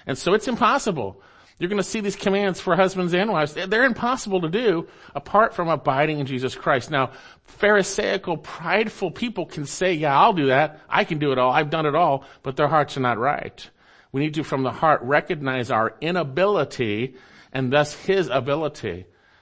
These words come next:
One of my favorite passages, Second Corinthians chapter three, verse five, "Not that we are adequate to consider anything as coming from ourselves,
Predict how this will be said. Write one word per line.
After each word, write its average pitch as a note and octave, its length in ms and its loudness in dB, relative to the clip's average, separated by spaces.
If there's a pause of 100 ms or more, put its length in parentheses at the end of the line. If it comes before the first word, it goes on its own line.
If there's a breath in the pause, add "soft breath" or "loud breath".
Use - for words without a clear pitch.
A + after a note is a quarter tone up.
(420 soft breath)
One A#2 120 -8
of A2+ 60 -2
my A2 140 0
favorite A#2 320 -2
passages, B2+ 500 -2
Second A#2+ 320 -4
Corinthians B2+ 460 -6
chapter A#2 320 -6
three, C#3+ 180 -4
verse A2+ 220 -4
five, A#2+ 320 0
"Not B2 220 -4
that A#2 100 -4
we C3 100 -2
are A#2 160 -4
adequate C3 520 -2
to - 100 -16
consider C#3 560 -6
anything A3 420 -4
as G#3 140 -2
coming G3 200 -2
from F#3 180 -4
ourselves, - 640 -4